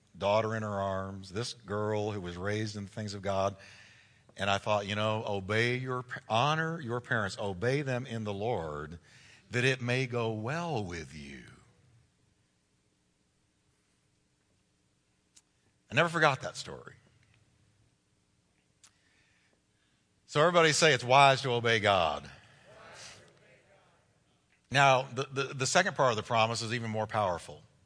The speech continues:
Read it with me. "That you may enjoy long life on the earth." How many people want to live long? That you may enjoy long life. Do, do you get the connection?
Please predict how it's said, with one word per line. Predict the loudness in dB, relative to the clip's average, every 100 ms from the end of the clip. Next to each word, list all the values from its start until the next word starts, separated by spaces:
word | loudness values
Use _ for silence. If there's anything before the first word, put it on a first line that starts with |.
| _ _ _ -20 -20 -20 _ -2
Read | -2
it | 0
with | -2 -4
me. | -8 -16 -20 _ _ _ _ _
"That | 0 2
you | 2 6
may | 8 8
enjoy | 4 0 0 2 4 4 4
long | 6 8 8 6 4 2
life | 2 2 -2 2
on | 6 6
the | 4 2
earth." | 4
How | 2
many | 2 -4
people | 0
want | 0
to | 4
live | 2
long? | 4 0 -2 -10 -18 _ _ _ _
That | -6 -4
you | 2
may | 2
enjoy | 4 4 6
long | 6 6
life. | 4 4
Do, | 0
do | 0
you | -2 0
get | 4 4
the | 4
connection? | 2 6 6 4